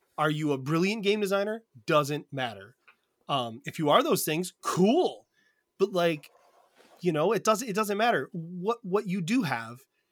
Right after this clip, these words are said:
that no one else, else, that no one else will ever have is you have your unique perspective. And the world needs more of that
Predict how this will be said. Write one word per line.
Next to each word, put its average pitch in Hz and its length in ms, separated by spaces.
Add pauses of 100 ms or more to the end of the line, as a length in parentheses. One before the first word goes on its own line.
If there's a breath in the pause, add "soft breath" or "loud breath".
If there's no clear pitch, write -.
(200)
that 156 160
no 156 220
one 202 180
else, 180 320
else, 165 340
that 151 180
no 147 240
one 185 160
else 156 200
will 160 140
ever 147 180
have 113 320 (100)
is 127 200
you 147 220
have 165 240
your 156 360
unique 156 420
perspective. 160 680 (840)
And 160 120
the 165 60
world 208 300
needs 202 220
more 160 300
of 120 120
that - 480